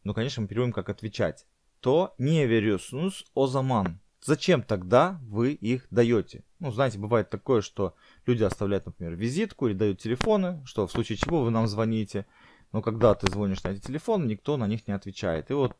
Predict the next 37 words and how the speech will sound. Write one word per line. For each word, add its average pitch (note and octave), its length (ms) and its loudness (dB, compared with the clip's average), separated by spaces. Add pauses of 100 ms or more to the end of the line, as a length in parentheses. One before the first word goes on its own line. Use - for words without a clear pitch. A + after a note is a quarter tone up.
резонный A2+ 440 -2
такой G#2 200 -4
вопрос. G3 540 -2 (240)
Если E3+ 260 2
вы A#2+ 100 2
не B2 100 0
будете A#2 360 0
отвечать F#2+ 380 -6
на F2+ 60 -6
телефон, E2 340 -2
не D#3 80 2
собираетесь A2 500 2
отвечать D#3 340 -6
на E3 80 -6
телефон, F3+ 480 -8 (120)
зачем F3+ 280 0
тогда B2+ 240 2
вы G#2+ 180 0
их B2+ 380 -6 (120)
даете? A#2 500 -2
Здесь A#2+ 200 -8
опять B2 260 -6
у - 20 -6
нас G#2+ 300 -8 (120)
связаны A#2 600 -4
два G2 400 -4 (100)
действия. G2 460 -6
Есть G#2+ 320 -6
условия A2+ 480 -2
определенные. E2+ 680 -8 (400)
Еще D#3+ 160 2
один C3 180 2
пример. G2 420 -2 (260)
"Eğer F3 340 8
inkarda C#3 680 2
ısrar C#3+ 440 2
edeceksen A2 720 -2